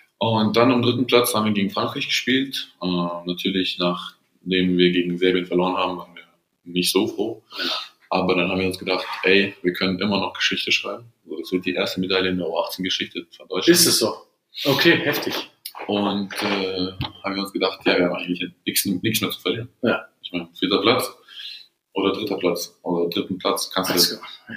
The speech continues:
Speaker 2: ey, das ist ja, na, was heißt nichts mehr zu verlieren? Also es geht um eine Medaille, all in.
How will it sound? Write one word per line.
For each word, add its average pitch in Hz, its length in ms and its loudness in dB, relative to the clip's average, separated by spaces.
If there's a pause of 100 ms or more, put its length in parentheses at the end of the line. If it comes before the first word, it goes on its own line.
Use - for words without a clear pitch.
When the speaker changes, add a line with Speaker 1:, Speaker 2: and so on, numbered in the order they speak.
(480)
Speaker 2:
ey, 110 140 -2
das - 160 2
ist 131 140 4
ja, 135 140 6
na, 131 300 2
was 135 460 6
heißt 170 180 4
nichts 220 180 4
mehr 139 100 0
zu - 120 -2
verlieren? 127 380 4
Also 107 180 -2
es 107 120 -2
geht 117 200 0
um 123 120 -10
eine 117 140 2
Medaille, 127 600 4 (560)
all 123 240 8
in. - 320 0